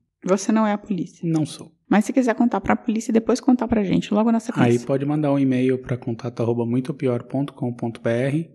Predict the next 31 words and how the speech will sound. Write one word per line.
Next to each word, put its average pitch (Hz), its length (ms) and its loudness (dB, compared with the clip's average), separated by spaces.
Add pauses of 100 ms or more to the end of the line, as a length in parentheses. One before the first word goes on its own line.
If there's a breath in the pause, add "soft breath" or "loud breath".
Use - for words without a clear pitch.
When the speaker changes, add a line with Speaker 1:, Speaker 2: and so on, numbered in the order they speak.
(360)
Speaker 2:
ou 113 140 -8
pode 123 260 -2
ir - 20 2
lá 120 140 0
no 120 80 0
Twitter 131 640 0
e 113 360 -8 (160)
marcar 117 260 -4
a 117 60 0
gente 131 380 -4
nesse 123 220 -10
post, 143 440 -12
né? 127 180 -8
Falar 151 320 -12
assim, 131 420 -12 (280)
mandar 117 280 -2
uma 120 120 -6
D 110 80 -4 (200)
M. 165 200 -2 (960 soft breath)
Também 123 220 -2
no 123 80 2
Instagram, 120 460 0
D 123 100 0 (280)
Ms, 165 380 -6
ou 113 480 -4 (320)
no 123 80 -8
post. 165 680 -4 (480)
Pode 123 220 -4
falar 120 240 -6
no 113 80 -8
Facebook 190 920 0